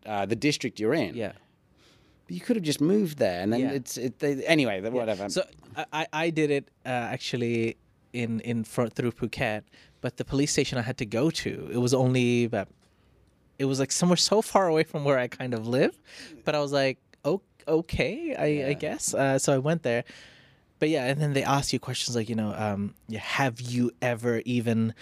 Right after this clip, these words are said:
Speaker 2: made a post online?" And then you kinda have to, like, tell them, "No, no, no." "Have you ever commented or even shared a post about," you know?
Speaker 1: Oh, I didn't get the, I, my, I didn't get a grilling at all like that.
Speaker 2: Oh, okay, yeah,
Speaker 1: Yeah.
Speaker 2: yeah. He was like, he was like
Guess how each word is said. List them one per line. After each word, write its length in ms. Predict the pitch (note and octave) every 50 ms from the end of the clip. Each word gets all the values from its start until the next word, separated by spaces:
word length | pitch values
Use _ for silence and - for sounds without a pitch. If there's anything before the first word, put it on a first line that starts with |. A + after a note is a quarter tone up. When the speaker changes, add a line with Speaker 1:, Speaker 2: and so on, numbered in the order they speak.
| - - - - _ -
Speaker 2:
made 240 | - B2 B2 A#2+ A2
a 60 | A2+
post 540 | - - - - C#3 B2 A#2 A2+ - - -
online?" 640 | A2+ A2+ A#2 A#2+ B2+ C3 B2+ B2+ A#2+ A#2 A#2+ A#2 A#2
And 180 | A2+ A2+ A2+
then 100 | A2+ A2+
you 80 | A2+ A2+
kinda 220 | - - B2 A#2+ A#2
have 120 | A#2+ -
to, 100 | - A#2+
like, 140 | A2 G#2+ -
tell 100 | - A#2+
them, 160 | A#2 A2 A2+
"No, 300 | A#2 A#2+ A#2+ A#2+ A#2 A2+
no, 300 | A#2 B2 B2 A#2+ A2+ A#2
no." 180 | A#2 A#2 A#2 A2+
"Have 180 | A2+ B2 A#2 A#2
you 80 | A2 -
ever 200 | - C3+ B2 B2+
commented 640 | - - - C3 C3 B2+ B2 A#2 - B2 A2+ - - - - - - - -
or 260 | - C3 B2 B2 A#2+ A#2 -
even 240 | - B2+ B2 B2+ B2
shared 560 | - - - - - D3 C3 B2+ B2 B2 A#2
a 40 | A2+
post 440 | - - - - C3 A#2+ G#2 - -
about," 400 | B2+ A#2 A#2+ A#2 A#2 A2+ A2+ A2 -
you 140 | A2 A#2+ A#2+
know? 180 | A2+ G#2+ A2 A2+ - -
Speaker 1:
Oh, 120 | - C3+
I 100 | D#3+ A3
didn't 220 | A#3 A#3+ G#3 D3 C3
get 180 | A#2 A2+ F#2+
the, 180 | F#2+ A2 A2 A2
I, 180 | G2+ A#2 A#2+ A#2
my, 180 | A2 A#2 A#2+ A#2
I 100 | B2 C#3
didn't 160 | D3 D3 C3
get 140 | A2+ A2 G#2
a 20 |
grilling 300 | E2+ F#2+ G2+ G2 G2 F#2
at 80 | F2+ F#2
all 160 | F#2+ F#2+ F#2
like 160 | E2 E2+ E2
that. 60 | C#3 C#3
Speaker 2:
Oh, 60 | C3+
okay, 320 | C3 - - B2 A2+ A2 A2
yeah, 120 | A#2+ A#2+
Speaker 1:
Yeah. 40 | A2 A#2+
Speaker 2:
yeah. 40 | B2+ A#2
He 80 | C3+
was 120 | C#3 B2+ A#2+
like, 140 | B2+ B2
he 80 | A2+ B2
was 140 | B2+ A#2+ B2+
like 220 | B2 A#2+ A2 -